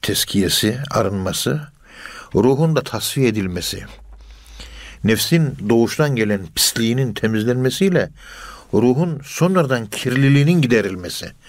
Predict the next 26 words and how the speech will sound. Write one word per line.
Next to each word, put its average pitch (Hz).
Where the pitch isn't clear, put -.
Ruh 110
geldiği 110
yerde 120
tertemiz 131
geldi. 101
Nefis 131
de 123
geldiğinde 107
pis -
geldi. 82
Biri 113
tertemiz 101
ruh, 160
nefis 147
de 156
pis -
geldi. 82
O 120
gelişteki 131
pisliği, 98
şiiyim 110
küfürle 123
alakalıdır. 95
Kü-, 95
nefsin 107
hakikati, 110